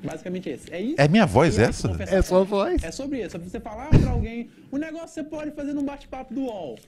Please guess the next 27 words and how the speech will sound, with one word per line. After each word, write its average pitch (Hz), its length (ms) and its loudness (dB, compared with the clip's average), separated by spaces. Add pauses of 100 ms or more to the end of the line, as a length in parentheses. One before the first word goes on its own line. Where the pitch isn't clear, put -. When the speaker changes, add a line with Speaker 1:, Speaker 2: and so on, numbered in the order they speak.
(640)
Speaker 3:
Melhorou 123 380 4
a 147 40 8
Speaker 1:
Amigo, 156 140 4
Speaker 3:
voz, 123 200 4
hein? 127 140 -2 (540)
Speaker 1:
tudo 359 200 -6
que 330 100 -8
a 285 80 -8
igreja 269 220 -6
te - 80 -16
proporciona, 233 480 -8
você 240 120 -8
faz 226 140 -10
no 208 60 -8
bate-papo. 214 360 -10
Ó, 135 180 -10 (440)
a, 190 80 -12
a, 269 580 -10
a, 190 80 -12
o 240 80 -6
que 349 100 -6
que 370 100 -8
a 349 60 -10
igreja 262 280 -6
te - 80 -12
proporciona, 160 680 -10 (240)
né? 185 260 -8